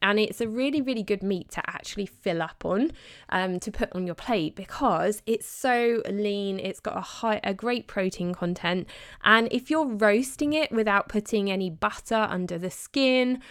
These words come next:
or I know some people brine it. I haven't ever done that to my, to a turkey before. Um, but if you don't do those things and you just cook it in its own juices and you trim off the skin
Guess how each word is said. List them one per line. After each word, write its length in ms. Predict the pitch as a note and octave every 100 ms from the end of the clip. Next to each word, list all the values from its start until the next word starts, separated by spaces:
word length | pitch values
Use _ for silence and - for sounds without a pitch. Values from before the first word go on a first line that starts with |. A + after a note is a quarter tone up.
| - - -
or 180 | G3 G3+
I 120 | G3+
know 240 | A3 A#3
some 220 | C4 D#4
people 280 | D4 C#4+ B3+
brine 720 | E3+ - D#3+ E3 D#3+ F3+ G3+
it. 180 | C4 D4 -
I 140 | F3+
haven't 300 | F3+ F3 E3
ever 380 | D#3+ D#3+ - E3+
done 200 | E3 E3
that 180 | - -
to 100 | F3+
my, 220 | E3+ E3+ _ -
to 160 | - F#3
a 60 | E3+
turkey 400 | F3+ D#3 - E3
before. 480 | - - A#2 - - - - -
Um, 420 | G3+ G3+ G3 G3 -
but 160 | A#3
if 160 | A3+ C#4+
you 100 | D4+
don't 380 | C#4 C4 D4+ -
do 140 | G#3+
those 280 | D3+ D3+ -
things 460 | - - F#2 G3
and 100 | G#3
you 80 | G#3
just 220 | G3+ G#3+
cook 300 | - A3+ -
it 100 | C4+
in 140 | C4 C4
its 180 | - G#3
own 280 | F#3+ F#3+ F#3+
juices 640 | G3+ G3 - G3 F#3 F#3 - - -
and 160 | - G#3
you 60 | G#3+
trim 260 | - B3+
off 160 | B3 -
the 100 | G#3+
skin 680 | - - - F3 G#3 E4+